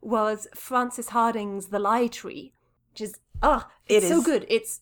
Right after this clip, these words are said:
Speaker 2: It is a Macy book.
Speaker 1: It's, it's Somewhat less than her other one, actually, but Frances Hardinge is this gem of an author that I can't believe I've missed for this long.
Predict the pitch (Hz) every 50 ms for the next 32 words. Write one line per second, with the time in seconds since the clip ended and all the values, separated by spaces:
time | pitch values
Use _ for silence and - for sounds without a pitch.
0 | _ _ _ - 202 185 185 226 226 208 202 214 - 208 170 214 392 - - -
1 | - _ _ _ _ _ _ _ _ _ _ _ _ _ _ _ _ _ - 349
2 | 392 392 - - - _ - 392 392 - - - - - _ _ _ _ - -
3 | - - 427 480 494 523 - - 349 440 427 - - 466 427 349 415 - 330 392
4 | 415 440 381 311 220 185 - - 240 254 - - - - 240 202 196 196 233 226
5 | - - 285 294 339 - - 392 415 - - 294 294 285 277 262 247 233 220 226
6 | - - - 233 220 220 214 196 202 208 214 202 196 - - - 208 190 - -
7 | 247 254 285 320 320 330 - 247 233 - - 208 202 196 190 - 202 180 185 190
8 | 185 185 - 214 226 233 247 240 247 226 226 220 208 202 190 190 196 202 220 226
9 | - - - - 196 196 190 190 - - 202 214 214 202 185 185